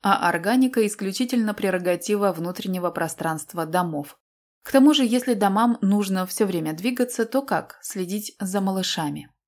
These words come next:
Хорошо, я решила подойти к вопросу с другой стороны. А если с большим домом что-то случится? Как тогда быть всем тем, кто в нем жил? "Ты права", подтвердил муж.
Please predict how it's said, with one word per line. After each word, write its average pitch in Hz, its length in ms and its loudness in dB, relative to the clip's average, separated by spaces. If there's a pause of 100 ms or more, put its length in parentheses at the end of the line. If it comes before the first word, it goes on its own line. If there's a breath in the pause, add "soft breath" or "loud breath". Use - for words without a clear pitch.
(800)
Хорошо, 190 600 0
я 180 180 0
решила 196 340 0
подойти 175 400 0
к - 80 -12
вопросу 190 440 2
с 185 60 -2
другой 180 320 0
стороны. 156 540 -6 (120)
А 180 120 -2
если 277 300 2
с 208 80 -2
большим 196 520 2
домом 233 380 4
что-то 185 340 -2
случится? - 640 -6 (140)
Как 277 220 2
тогда 185 380 2
быть 185 200 -4
всем 160 340 -4
тем, 214 220 -2
кто 180 200 -4
в 160 60 -6
нем 165 220 -4
жил? 170 320 -2 (760)
"Ты 190 100 -2
права", 226 380 4
подтвердил 185 680 -4
муж. 175 380 -8